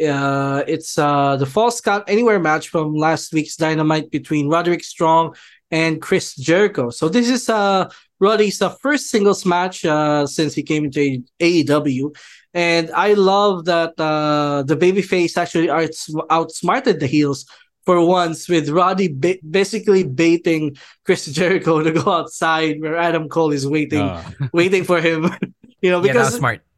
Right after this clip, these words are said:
Speaker 1: Yeah, because, and the, the Falls Count Anywhere really mattered. Hindi lang siya yung stipulation na tinapon lang just for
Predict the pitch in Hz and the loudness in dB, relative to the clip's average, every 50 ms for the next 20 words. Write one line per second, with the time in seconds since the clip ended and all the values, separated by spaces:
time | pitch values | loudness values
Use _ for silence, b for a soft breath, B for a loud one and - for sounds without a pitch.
0 | _ _ _ - 208 202 190 170 190 190 220 214 202 208 - 240 240 269 285 262 | _ _ _ 0 0 0 2 0 0 0 2 0 0 2 0 2 2 2 2 0
1 | 233 214 226 233 247 254 269 262 262 - 247 240 240 196 208 208 208 202 196 190 | 0 -2 -2 0 2 2 2 2 0 -2 -2 -2 -2 -2 -2 0 0 2 2 2
2 | 185 175 170 170 185 208 214 208 208 202 175 160 156 147 156 151 - 147 139 131 | 2 2 0 0 0 2 2 2 2 0 0 0 0 0 -2 -2 -2 -2 -2 -2
3 | 131 131 131 131 135 147 185 190 226 220 220 220 208 - - 208 202 196 196 202 | -2 -4 -6 -6 -6 -2 0 0 2 4 2 2 2 2 2 2 4 4 4 4
4 | 196 190 - - 202 190 - 175 175 170 156 - 170 165 160 160 170 165 165 156 | 2 0 0 -2 -2 0 0 0 0 0 0 0 -2 -2 -2 0 0 2 2 2
5 | 151 147 - 151 147 143 143 143 143 143 139 151 156 151 - - 165 156 151 | 0 0 0 -2 -2 -2 -2 -2 -2 -2 -2 -4 -6 -6 -4 -4 -2 -2 -2